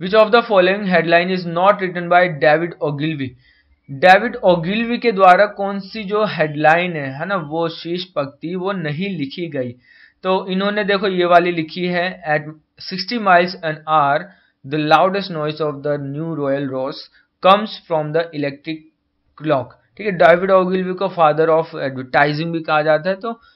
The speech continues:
ये बहुत ही ज्यादा फेमस रहेंगे, है ना। Now women over thirty-five look younger,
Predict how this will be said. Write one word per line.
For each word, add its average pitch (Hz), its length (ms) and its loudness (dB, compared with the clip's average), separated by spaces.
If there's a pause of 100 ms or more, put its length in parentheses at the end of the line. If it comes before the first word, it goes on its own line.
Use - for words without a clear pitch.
(180)
ये 165 80 -2
बहुत 151 300 -4
ही 156 40 -2
ज्यादा 151 200 0
फेमस 143 440 -10
रहेंगे, 139 320 -8
है 175 120 -4
ना। 156 360 2
Now 160 120 0
women 170 340 -4
over 156 320 0 (380)
thirty-five 156 480 0 (120)
look 139 360 -8
younger, 156 280 -4